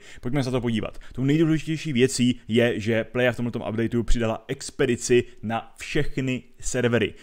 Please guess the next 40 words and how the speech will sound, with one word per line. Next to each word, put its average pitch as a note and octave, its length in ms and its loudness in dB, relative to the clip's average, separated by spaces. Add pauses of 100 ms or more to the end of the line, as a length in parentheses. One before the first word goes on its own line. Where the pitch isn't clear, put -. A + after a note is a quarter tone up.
To A2+ 80 -8
byl, C3 180 0
měl B2 180 -2
být A#2+ 120 -4
původně A#2+ 300 -6
jenom B2 120 -4
nějaký A#2 260 -4
krátký A#2 480 0
event, B2 260 -2
nebo A2+ 160 -4
prostě A2 520 -2
na, G#2+ 260 0
event A#2+ 500 -4
na A2+ 260 2 (240)
rozjezd B2+ 480 -2
serverů B2 420 -2
na A#2 80 -2
nějakou A2 260 -2
určitou A2 280 -4
dobu, A#2+ 160 -2
nebo A2+ 180 -4
prostě A2+ 260 -8
jenom A2+ 120 -4
na A2+ 60 -6
nějaký A2 260 -6
nový, A#2 380 -2
eh, A2 60 -4
specifický B2 480 -2
servery, B2 380 0 (200)
eh, A#2 160 0
na A#2+ 100 0
kterých A#2 260 -2
to B2+ 60 -4
bude A#2 120 0
dopředu A#2 320 -4
ohlášený, A#2 560 -4
ale G#2+ 120 -2
Pleja A#2+ 280 4
se B2+ 100 0
rozhodla A2+ 380 0